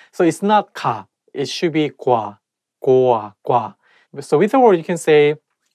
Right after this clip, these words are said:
"과일을 사러 경찰청 앞에 있는 슈퍼마켓에 갔습니다." Which means, "I went to a supermarket in front of the police department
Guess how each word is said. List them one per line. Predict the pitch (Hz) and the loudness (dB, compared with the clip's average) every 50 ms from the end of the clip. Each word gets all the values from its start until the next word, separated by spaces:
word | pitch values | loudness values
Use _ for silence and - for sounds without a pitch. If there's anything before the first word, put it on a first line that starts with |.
| _ _ - | _ _ -8
"과일을 | - - 147 143 143 156 175 190 202 | 0 2 4 6 6 6 4 2 0
사러 | 190 - 180 170 185 202 214 226 233 _ - | 0 0 0 2 4 4 4 4 0 _ -10
경찰청 | - 160 147 147 - 190 185 180 - - 196 180 175 | -6 -4 -4 -2 2 0 0 0 0 -4 -4 -4 -2
앞에 | - 127 - _ - 165 143 | -4 -6 -6 _ -4 -4 -4
있는 | 135 131 156 196 220 233 | -4 -4 -4 -4 -4 -4
슈퍼마켓에 | 214 - - - 233 233 220 208 - - 151 139 - 175 | -6 -10 -8 -4 -2 0 0 0 0 -2 -4 -2 -2 -2
갔습니다." | 139 120 - - - 123 113 113 107 107 117 - | -2 -4 -8 -12 -12 -10 -10 -10 -12 -14 -14 -14
Which | 135 127 - | -14 -12 -8
means, | 156 143 139 135 127 - - _ _ _ _ _ _ _ - | -6 -6 -6 -6 -6 -10 -14 _ _ _ _ _ _ _ -2
"I | 139 139 139 | 0 2 2
went | 139 156 160 151 | 2 0 -2 -2
to | - 165 | -4 -6
a | |
supermarket | - - - 262 262 - 233 160 135 123 - - - 131 127 127 | -6 -4 -6 -6 -4 -2 -2 -2 -4 -6 -8 -6 -4 -2 -2 -2
in | 127 127 123 | -4 -6 -8
front | - - 151 151 147 | -4 -4 -4 -2 -4
of | 135 - | -6 -10
the | - 123 | -12 -18
police | - - - 147 147 147 139 - | -10 -4 -2 0 0 0 -4 -4
department | - 131 - 190 220 - - 127 123 123 120 123 127 | -6 -4 -2 -2 -2 -4 -4 -6 -6 -6 -8 -10 -14